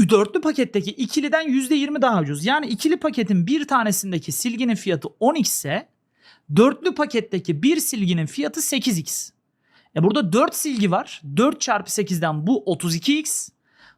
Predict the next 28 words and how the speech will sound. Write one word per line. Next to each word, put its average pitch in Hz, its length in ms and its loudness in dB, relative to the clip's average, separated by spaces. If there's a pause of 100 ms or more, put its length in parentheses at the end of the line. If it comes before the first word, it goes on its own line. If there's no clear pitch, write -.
Burada 247 200 4
iki 294 300 -2
silgi 277 320 -2
var, 302 220 2
bu 262 80 0
da 311 40 0
yirmi 233 340 2
x. 165 280 -2
Yani 247 520 2
bir 247 380 2
tane 196 440 0
dörtlü 202 380 0
paket 185 440 -4
silginin 208 440 2
fiyatı 190 360 0
otuz 185 360 -2
iki 214 200 -2
x'miş. 208 680 0 (500)
Bir 285 320 2
tane 226 400 2
ikili 285 360 2
paket 202 400 0
silginin 202 480 2
paket 208 400 0
fiyatı 202 320 0
da 349 60 2
yirmi 233 420 2
x'miş. - 540 -6